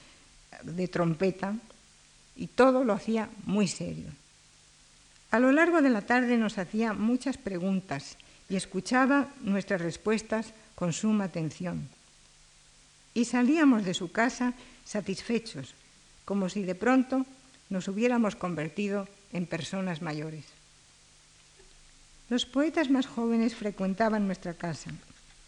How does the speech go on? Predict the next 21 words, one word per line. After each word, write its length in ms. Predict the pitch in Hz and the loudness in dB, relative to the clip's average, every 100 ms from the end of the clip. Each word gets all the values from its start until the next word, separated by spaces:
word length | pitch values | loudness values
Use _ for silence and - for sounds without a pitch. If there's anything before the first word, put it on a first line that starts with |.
| - - - | -20 -20 -4
La 140 | 226 233 | -2 2
primera 340 | 262 285 349 | 6 6 6
imagen 420 | 277 269 269 247 | 6 6 4 2
que 120 | 226 | 2
yo 160 | 214 226 | 0 0
tengo 280 | 233 233 202 | 2 2 2
de 100 | 185 | 0
la 100 | 180 | -2
poesía 580 | - 170 165 214 226 226 - - - - | -2 -6 -4 -4 -2 -4 -10 -20 -20 -20
fue 200 | - 302 | -2 4
la 120 | 311 | 4
recibida 680 | 269 254 220 220 247 240 247 269 - - | 4 0 0 0 2 2 -2 -6 -20 -6
en 160 | 196 196 | -4 0
casa, 500 | 226 214 - 202 214 - - - | 0 0 -2 -6 -8 -18 -20 -10
recitada 720 | 208 220 226 214 269 269 269 - | -2 -2 -2 2 4 4 2 0
o 120 | 202 | -2
leída 520 | 202 196 226 226 226 220 - - | 0 0 0 0 -2 -4 -18 -10
por 180 | 196 175 | -6 -4
Federico 580 | - 196 190 247 226 196 | -4 -4 -2 0 0 -2
García 320 | 180 214 214 | -4 -4 -2
Lorca 500 | 202 196 196 196 | 0 -2 -4 -6